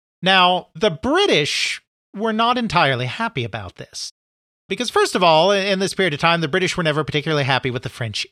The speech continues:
anyway. Centuries of discord. But the other thing is, like, hey, wait a minute. We're the industrial powerhouse people. We're the ones that invented the Industrial Revolution. Steam engine? That was us guys.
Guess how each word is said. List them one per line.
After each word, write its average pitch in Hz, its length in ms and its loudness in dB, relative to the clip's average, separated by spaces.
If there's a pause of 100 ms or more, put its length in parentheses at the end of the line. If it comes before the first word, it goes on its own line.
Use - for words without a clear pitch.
anyway. 143 720 -6 (440)
Centuries 113 720 -6
of 127 260 -6
discord. 123 460 -4
But 226 100 -4
the 247 100 -2
other 339 200 2
thing 196 160 2
is, 170 320 -2
like, 175 340 0
hey, 196 160 -2
wait 190 340 0
a 160 60 -2
minute. 101 480 -14 (380)
We're 285 420 -2
the 254 100 0
industrial 190 520 2
powerhouse 185 560 4
people. 175 340 -2
We're 330 260 2
the 294 80 0
ones 190 440 2
that 160 120 -4
invented 156 540 0
the 135 140 -2
Industrial 151 560 0
Revolution. 131 920 -4 (460)
Steam 226 340 -2
engine? 294 540 -2 (140)
That 226 140 -6
was 202 120 0
us 233 160 0
guys. 196 840 -2